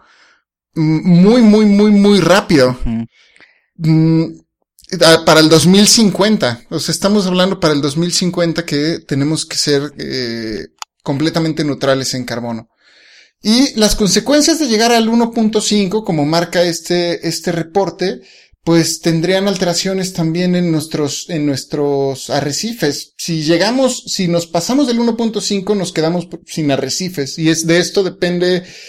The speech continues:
Speaker 1: pues, muchísimo la alimentación mundial, porque es la, el centro, el criadero, los criaderos grandes de los océanos,
Speaker 2: Ujú.
Speaker 1: ¿no? De donde salen muchos de los peces que habitan todo el océano.
Speaker 2: Sí, y que consumimos.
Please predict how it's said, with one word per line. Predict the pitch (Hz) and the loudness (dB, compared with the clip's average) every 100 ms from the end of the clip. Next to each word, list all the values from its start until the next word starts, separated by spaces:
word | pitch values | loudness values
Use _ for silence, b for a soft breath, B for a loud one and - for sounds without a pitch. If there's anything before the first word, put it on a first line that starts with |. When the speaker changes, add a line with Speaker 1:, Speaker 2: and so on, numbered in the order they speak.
| B B _ | B B _
Speaker 1:
pues, | 165 151 | 0 2
muchísimo | 160 156 196 - 202 190 | 2 0 -2 0 2 4
la | 180 160 | 4 2
alimentación | 147 135 131 135 - 160 | 4 2 0 -2 -2 0
mundial, | 160 156 147 151 147 | 2 2 2 2 0
porque | 135 - 127 | -8 -2 0
es | 131 - - | 0 0 -4
la, | - 131 127 | -6 0 0
el | 120 117 | 0 -2
centro, | - 147 147 147 151 143 131 | 0 0 0 2 2 4 2
el | 127 | 0
criadero, | 127 123 117 127 139 139 135 113 | -2 2 4 4 4 4 4 2
los | 131 127 | -2 -4
criaderos | - 131 123 139 147 147 | -2 2 4 4 4 2
grandes | 127 139 139 143 135 | 0 0 2 0 0
de | 127 | -2
los | 120 | -4
océanos, | 113 - 143 117 92 | -6 -4 -2 -2 -4
Speaker 2:
Ujú. | 107 | -2
Speaker 1:
¿no? | 180 | 0
De | 202 | 2
donde | 147 123 123 135 | 2 0 0 -2
salen | - 143 160 160 B B - | 2 2 2 0 B B 0
muchos | 165 180 185 | 2 2 2
de | 160 | 0
los | 139 131 | 0 -2
peces | - 165 160 165 | 0 0 0 -4
que | - | -4
habitan | 120 143 143 139 | -4 -4 -6 -6
todo | - 156 | -4 -6
el | 143 | -6
océano. | 143 175 160 117 | -10 -8 -6 -6
Speaker 2:
Sí, | - 113 | -6 -10
y | |
que | 101 98 | -8 -8
consumimos. | 101 95 101 123 127 - | -8 -6 -4 -4 -6 -12